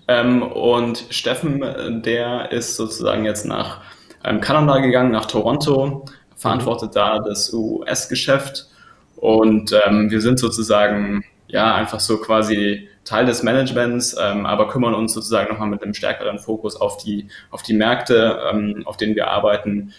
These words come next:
Speaker 2: Mhm.
Speaker 1: Ähm, wir, wir haben natürlich irgendwie sieben oder zehn Jahre Berufserfahrung in diesem Markt und, ähm,
Speaker 2: Ja.
Speaker 1: daher für das Unternehmen schon auch einen, einen tollen Erfahrungsschatz.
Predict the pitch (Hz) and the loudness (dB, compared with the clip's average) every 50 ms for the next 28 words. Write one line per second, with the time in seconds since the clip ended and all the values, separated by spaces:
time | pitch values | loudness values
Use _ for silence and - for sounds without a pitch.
0 | - - - 120 92 107 101 95 101 98 95 113 113 - - 113 - 107 117 120 | -20 -14 -12 -10 -6 -4 -4 -2 -4 -2 0 0 0 0 0 -2 0 0 2 2
1 | 113 110 123 120 120 113 - 120 120 117 113 113 107 107 113 120 120 120 110 110 | 4 4 4 4 4 4 4 2 4 4 4 4 4 4 4 4 4 4 4 6
2 | 110 107 104 107 - - 113 113 113 113 110 107 107 110 107 107 107 107 120 120 | 6 4 4 2 2 2 4 4 4 4 4 4 4 4 4 2 2 0 0 0
3 | 131 151 147 - 123 113 113 - 127 113 117 117 120 117 - - 123 127 123 123 | 0 0 0 2 0 0 0 0 0 2 4 4 2 2 0 0 0 2 2 2
4 | 117 113 113 110 110 110 113 123 131 127 - 107 104 104 104 104 - - 107 107 | 2 2 0 0 0 0 0 0 0 -2 -2 -4 -6 -6 -8 -10 -8 -8 -6 -2
5 | 110 113 104 - 104 104 - - - - 104 101 104 _ _ - 95 95 104 104 | 0 0 -2 -2 -2 -6 -6 -8 -12 -14 -14 -14 -16 _ _ -20 -18 -14 -12 -10
6 | 107 110 - 110 104 - - - - - - - - - _ _ _ _ _ _ | -8 -8 -6 -6 -4 -4 -6 -6 -8 -10 -20 -20 -20 -20 _ _ _ _ _ _
7 | _ - - 120 113 117 101 101 - 104 113 113 113 110 - - 107 113 - - | _ -8 -2 0 2 2 2 2 2 4 4 4 4 2 2 0 0 0 0 -4
8 | - - - | -8 -10 -12